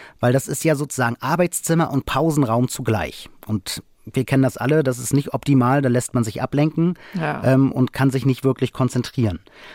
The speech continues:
Speaker 1: Am Recknitz Campus in Lage zum Beispiel gibt's den Raum der Stille.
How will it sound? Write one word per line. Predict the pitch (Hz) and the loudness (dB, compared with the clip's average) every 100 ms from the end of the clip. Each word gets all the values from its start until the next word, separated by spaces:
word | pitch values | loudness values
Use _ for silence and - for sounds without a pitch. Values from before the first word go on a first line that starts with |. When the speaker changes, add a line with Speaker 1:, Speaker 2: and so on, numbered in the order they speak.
| - | -8
Speaker 1:
Am | 127 131 131 120 | 0 4 4 2
Recknitz | - - 254 - | 0 0 -2 -2
Campus | - 117 110 | -2 0 0
in | - | -4
Lage | 107 113 156 151 | -4 0 0 -2
zum | - 110 | -4 -4
Beispiel | 117 - 120 | -4 -4 -6
gibt's | 123 - | -6 -6
den | - 113 | -2 0
Raum | 101 110 143 | 2 2 2
der | 120 | 0
Stille. | - - 165 110 | -2 0 2 2